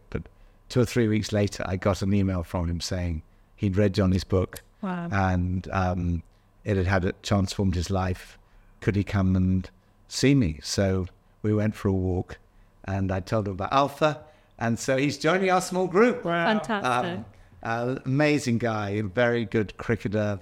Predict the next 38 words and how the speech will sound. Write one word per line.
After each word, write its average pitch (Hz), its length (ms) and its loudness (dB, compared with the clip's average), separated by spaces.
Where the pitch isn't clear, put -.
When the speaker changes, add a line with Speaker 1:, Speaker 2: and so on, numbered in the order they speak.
Speaker 1:
foot, - 180 0
uh, 104 180 2
rugby 101 320 2
player. 98 520 0
I - 60 -16
think 156 120 -2
he'll 117 140 4
love, 131 340 0
'cause - 300 -2
H 131 240 2
T 113 100 0
C - 200 0
has 95 100 0
got 98 160 0
a 90 60 -2
fantastic 95 600 -2
sports, - 580 -2
uh, 92 300 -2
you 98 80 0
know, 95 100 2
they 92 80 2
do 95 100 2
a 98 60 0
lot 104 160 2
of 92 80 -4
touch - 320 -4
rugby 98 260 -2
and 92 120 0
stuff. - 400 -6
I'm 139 100 2
just 139 180 0
hoping 113 360 2
he'll 104 160 2
become 104 320 2
part 104 240 0
of 92 80 0
that 101 180 0
community. 95 680 0